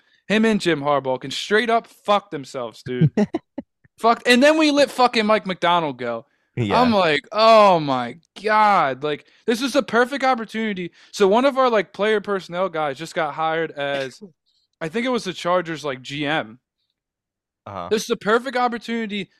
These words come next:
Speaker 1: Slide Harbaugh in some kind of player personnel role because he does have a good rap of players, and he is pretty good at recruiting.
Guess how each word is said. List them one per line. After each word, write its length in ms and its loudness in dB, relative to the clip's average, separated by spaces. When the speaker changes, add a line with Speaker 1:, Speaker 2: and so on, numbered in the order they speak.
Speaker 1:
Slide 460 4
Harbaugh 540 4
in 60 -2
some 160 -8
kind 160 -4
of 80 -6
player 280 -2
personnel 580 -6
role 240 -4
because 440 -8
he 120 -10
does 220 0
have 160 -6
a 40 -8
good 160 -6
rap 280 -4
of 100 -18
players, 360 -6
and 140 -6
he 140 -4
is 120 -4
pretty 220 -8
good 160 -2
at 60 -4
recruiting. 460 -12